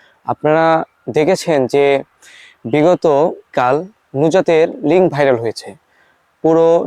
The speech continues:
নেট দুনিয়ায় তোলপাড় উঠে গেছে নুজাতের এই ভিডিওটা। আপনারা হয়তো জানেন যে নুজাতের উনিশ মিনিট পঁচিশ সেকেন্ডের একটা ভিডিও ভাইরাল হয়েছে। আপনারা কিন্তু সেই ভিডিওটা কিন্তু এখন পর্যন্ত দেখতে পারেননি, আপনাদেরকে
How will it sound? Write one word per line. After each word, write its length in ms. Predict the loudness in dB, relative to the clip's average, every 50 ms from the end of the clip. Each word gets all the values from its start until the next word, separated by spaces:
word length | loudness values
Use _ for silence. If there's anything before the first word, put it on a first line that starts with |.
| 0
নেট 140 | 0 0 2 2 2
দুনিয়ায় 280 | 2 2 2 2 0 0 2
তোলপাড় 320 | 0 0 2 2 2 2 2 0
উঠে 160 | 0 -2 0 0
গেছে 280 | 0 -2 -2 -2 -2 0 0 0 0 0
নুজাতের 420 | 0 2 2 0 0 0 0 0 0 0 0 0
এই 60 | 0 0 0
ভিডিওটা। 420 | -2 0 2 2 2 0 -2 -8 -10 -12 _ _ _ _ _ _ _ _ _ _ _ _ _ _ _ _ _ _ _ _ _ _ _ _ _ _ -4 -4
আপনারা 280 | -2 0 0 2 2 2 2 2
হয়তো 260 | 0 0 2 2 2 2 2 0 0 -6 -8 -4 -2
জানেন 320 | 0 0 2 2 2 0 -2 -4 -8 _ _ _ _ _ -6 0
যে 100 | 2 2 4 4 2 2
নুজাতের 380 | 2 2 2 0 2 2 0 0 2 2 2
উনিশ 240 | 4 4 2 0 -2 -2 0
মিনিট 260 | 0 2 2 2 0 -2 _ _ _ _ _ _ _ _ _
পঁচিশ 240 | -2 0 2 0 -2 0 0
সেকেন্ডের 300 | 0 2 2 4 4 2 0
একটা 140 | 0 0 0 0 2
ভিডিও 200 | 2 2 2 2 0 0
ভাইরাল 240 | 0 -2 0 0 0 -2
হয়েছে। 260 | -4 -6 -6 -12 -18 -18 _ _ _ _ _ _ _ _ -20 _ -6 -6
আপনারা 260 | -4 -2 -2 0 0 0 0
কিন্তু 240 | 0 0 0 0 0 -2 0
সেই 160 | 0 0 0 2 2
ভিডিওটা 320 | 2 2 2 2 2 2 2 2
কিন্তু 160 | 0 0 2 0 0
এখন 180 | -2 -4 -6 -8 -2 -2
পর্যন্ত 280 | -2 0 0 2 2 2 2 2
দেখতে 220 | 0 0 -2 -4 -2 0
পারেননি, 380 | 0 0 0 0 -2 -4 -6 -10 -12 _ _ _ _ _ _ _ _ _ _ _ _ -6 -4
আপনাদেরকে 400 | -2 0 0 0 0 2 0